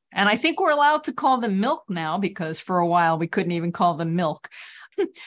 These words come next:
But there's soy milk, almond milk, oat milk, rice milk, uh, there's pea milk, and many different kinds. And I've always been a soy milk fan, unsweetened.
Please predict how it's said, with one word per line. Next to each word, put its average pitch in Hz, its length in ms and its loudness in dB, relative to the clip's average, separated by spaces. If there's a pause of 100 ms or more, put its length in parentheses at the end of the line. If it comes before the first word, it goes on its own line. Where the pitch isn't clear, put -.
(240)
But 247 140 2
there's 254 180 4
soy 180 240 0
milk, 170 300 -2
almond 180 340 0
milk, 175 280 -4
oat 202 260 2
milk, 185 380 0
rice 196 400 0
milk, 180 560 -2
uh, 160 320 -4
there's 165 400 -6 (360)
pea 247 260 4
milk, 185 460 2
and 160 440 -2 (720)
many 240 240 4
different 202 320 0
kinds. 156 360 -2
And 180 220 0
I've 269 260 2
always 220 280 2
been 185 300 -2
a 160 540 -4
soy 214 320 2
milk 165 300 0
fan, 151 500 -4
unsweetened. 165 840 0